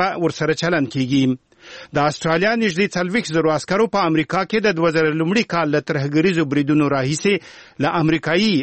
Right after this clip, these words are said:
او نورو متحدو ځواکونو سره یو ځای په افغانستان کې دندې ترسره کړې دي. صدر اعظم وویل، یو لړ بوږنوونکي کارونه شوي دي، خو نه شوای کېدی چې دې ته په پام سره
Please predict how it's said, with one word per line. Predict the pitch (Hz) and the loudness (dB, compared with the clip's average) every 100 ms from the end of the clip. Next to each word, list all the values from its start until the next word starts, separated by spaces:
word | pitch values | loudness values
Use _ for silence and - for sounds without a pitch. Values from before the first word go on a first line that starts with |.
| 143 147 | 0 0
او | 156 | 2
نورو | 196 240 233 208 160 | 2 4 2 2 0
متحدو | 160 151 220 202 135 | -2 -2 0 0 0
ځواکونو | 143 131 156 143 151 | -2 0 0 0 0
سره | 131 135 | 2 2
یو | 160 | 2
ځای | 165 208 220 | 0 -2 0
په | 185 156 | -2 -2
افغانستان | 143 135 123 165 160 | -2 -2 -2 -2 -2
کې | 170 160 143 | -2 -2 2
دندې | 139 143 151 160 | 2 2 0 -2
ترسره | 143 170 165 | -2 -2 -2
کړې | - 127 117 | -2 -2 0
دي. | 131 131 123 _ _ _ - - | 2 0 -2 _ _ _ -20 -6
صدر | 151 135 | -2 0
اعظم | 147 143 156 151 | 0 0 0 2
وویل، | 180 214 - - - 151 | 2 0 -6 -18 -8 0
یو | 165 160 | 0 2
لړ | 165 165 - 135 | 0 0 -4 -2
بوږنوونکي | 156 143 175 202 247 170 143 | -2 0 0 2 2 0 -2
کارونه | 143 147 180 190 | 0 0 0 0
شوي | - 226 165 113 | 0 0 0 0
دي، | 113 - - - | -4 -6 -16 -8
خو | - 175 | 0 2
نه | 247 - | 2 2
شوای | 185 151 - | 0 0 0
کېدی | 147 156 185 | 0 2 0
چې | 180 156 | 0 0
دې | 190 | 0
ته | 156 | 0
په | 143 135 160 | -6 -4 -2
پام | 208 - | -2 -2
سره | 214 | -2